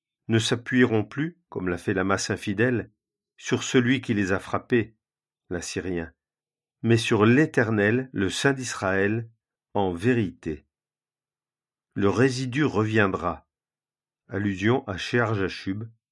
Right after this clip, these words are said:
lors de la consomption décrétée, c'est-à-dire lors des derniers jugements funestes au peuple apostat qui précéderont le règne du Messie.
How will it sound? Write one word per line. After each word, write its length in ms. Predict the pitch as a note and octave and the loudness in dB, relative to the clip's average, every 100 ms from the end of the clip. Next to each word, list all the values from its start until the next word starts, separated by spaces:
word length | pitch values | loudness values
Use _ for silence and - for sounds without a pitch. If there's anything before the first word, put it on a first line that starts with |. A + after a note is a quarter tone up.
| _ _ _ _ _ _ _ | _ _ _ _ _ _ _
lors 320 | G2+ B2 D3 | 2 4 4
de 120 | B2 | 2
la 120 | G#2+ F#2 | 2 2
consomption 800 | - D#3+ - C3+ A#2+ - D3 | 2 0 0 -2 -4 -2 -2
décrétée, 680 | D3 A#2 - G#2 - F2+ A2 - _ _ _ _ | 0 -2 -2 -8 -4 -4 -4 -10 _ _ _ _
c'est-à-dire 720 | - - A2+ B2 A2+ C#3 D#3 - _ _ _ | -8 -4 2 2 4 0 -2 -10 _ _ _
lors 320 | G#2+ B2+ C#3+ | 4 6 6
des 160 | B2 G2 | 2 2
derniers 420 | A2 D3 D#3 B2+ | 2 2 4 2
jugements 720 | F#2+ C#3+ C#3 A2 G2 A2 - _ _ _ | 2 -2 0 0 0 -2 -6 _ _ _
funestes 760 | - - C#3+ B2 C3 C#3 - - | -16 -6 0 2 2 0 -8 -6
au 120 | A2+ F#2 | -4 0
peuple 300 | C#3+ D3 B2 | 0 2 0
apostat 640 | - F#2 - - A2 - _ _ _ _ - | 0 -4 -4 -6 -6 -8 _ _ _ _ -6
qui 160 | A2 | -4
précéderont 720 | - - C#3+ D#3 B2+ B2 C3 | -4 -4 0 2 4 4 4
le 120 | D#3+ G2+ | 2 0
règne 360 | F#2 C#3+ D3 | 0 0 0
du 120 | B2+ | -2
Messie. 480 | A2 F2 - D#2+ C#2+ | -2 -2 -4 -12 -12